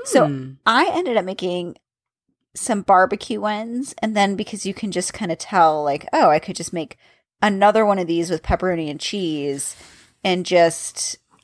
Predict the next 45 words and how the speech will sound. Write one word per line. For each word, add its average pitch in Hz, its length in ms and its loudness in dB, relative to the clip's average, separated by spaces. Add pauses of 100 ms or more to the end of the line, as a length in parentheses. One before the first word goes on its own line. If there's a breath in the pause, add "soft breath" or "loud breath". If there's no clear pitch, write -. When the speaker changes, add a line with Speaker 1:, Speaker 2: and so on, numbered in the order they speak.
(140)
Speaker 2:
Oh, 202 100 4
nice. 147 540 0
Speaker 1:
Yeah, 202 300 2
because 208 340 -8
the 214 100 0
Speaker 2:
Customize 160 400 2
Speaker 1:
kids 139 120 0
Speaker 2:
it 131 120 -2
for 151 200 -2
the, 139 340 -2 (120)
you 156 120 -2
know. 135 120 0
Speaker 1:
Yeah, 117 160 2 (760)
exactly. - 680 0 (500 loud breath)
So 190 540 6
it 190 120 4
was 185 200 -2
very 180 240 4
flexible 160 500 -2
that 151 240 4
way. 151 140 0
So 180 160 -2
I 170 80 4
did 190 180 0
make 185 280 -4
the 175 80 4
actual 160 520 2
recipe 165 400 -4
barbecue 151 440 -2
chicken - 260 -8
pizza, 254 320 -2
which 302 160 0
I - 40 6
thought - 200 2
was - 160 -4
amazing 160 440 -2
and 143 120 -4
really 143 180 -6
good. 143 400 2
Speaker 2:
Mm, 190 340 2
Speaker 1:
And 202 140 4
then 190 160 4
we 147 80 4
Speaker 2:
mm-hmm. 175 80 2
Speaker 1:
had, 160 380 4